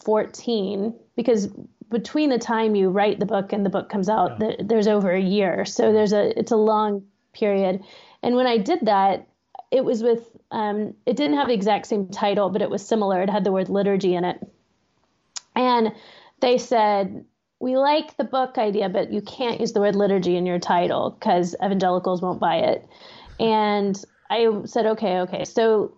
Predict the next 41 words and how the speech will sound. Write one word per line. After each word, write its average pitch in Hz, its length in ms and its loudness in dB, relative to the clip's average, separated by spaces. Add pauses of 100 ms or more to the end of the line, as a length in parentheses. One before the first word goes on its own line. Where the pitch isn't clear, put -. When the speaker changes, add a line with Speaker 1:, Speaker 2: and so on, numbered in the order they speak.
(100)
Speaker 1:
like, 226 260 0
a 247 60 0
year 269 360 2
later, 226 680 0 (340)
when 214 240 0
it - 140 -6
was 226 160 -2
time 208 220 -2
to 214 80 -4
turn 196 220 -2
the 190 60 0
book, 196 300 -4
I 220 100 0
pitched 233 300 -6
them, 214 100 -2
like, - 220 -6 (440)
fourteen 233 380 0
different 190 300 -6
title 175 380 -2
ideas, - 560 -4 (520)
all 269 440 2
without 220 460 0
the 196 80 -4
word 190 400 -6 (120)
liturgy 208 440 -4
in - 120 -8
it. - 180 -10 (840)
And 254 120 4
then 285 160 2
they 247 120 2
came 233 280 -2
back 240 300 0
to 247 100 -2
me 190 280 0
with 196 160 -2
a 208 60 -2
title 214 420 0
that - 120 -4
was 226 140 0
almost 233 260 0
a-, 190 160 -4